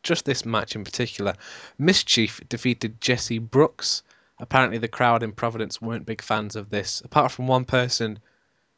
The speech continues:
in, uh, an R H Cast shirt hollering a lot, but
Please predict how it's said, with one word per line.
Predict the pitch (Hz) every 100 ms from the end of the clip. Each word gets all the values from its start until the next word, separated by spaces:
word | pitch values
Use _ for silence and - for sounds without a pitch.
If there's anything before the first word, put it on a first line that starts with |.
| _ _ -
in, | 110 104
uh, |
an | 104 101 101
R | 110 104
H | -
Cast | - 104 -
shirt | - 101 101
hollering | 117 107 98
a | 98
lot, | 95 -
but | - 92